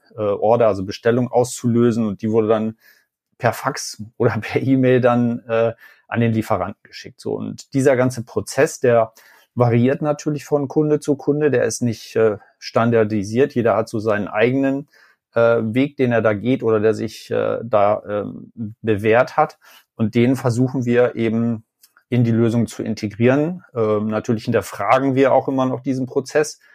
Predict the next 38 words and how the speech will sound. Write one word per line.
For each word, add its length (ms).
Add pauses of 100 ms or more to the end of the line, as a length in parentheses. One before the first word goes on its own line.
(340)
äh, 80
ob 240
der 140
dann, 500
ähm, 400
wirklich 580
noch 240
so 300
sein 560
soll. 640
Äh, 260
oftmals 680 (320)
wird 140
dann 120
auch 240
in 100
solchen 540 (140)
Workshops, 460
die 120
wir 60
dazu 320
abhalten, 800
dann 200
stark 380
diskutiert. 720
Ja, 240
der 200
eine 200
legt 220
den 100
Prozess 400
eher 320 (160)
so 320
aus 260
und 100
der 120
andere 300
so. 340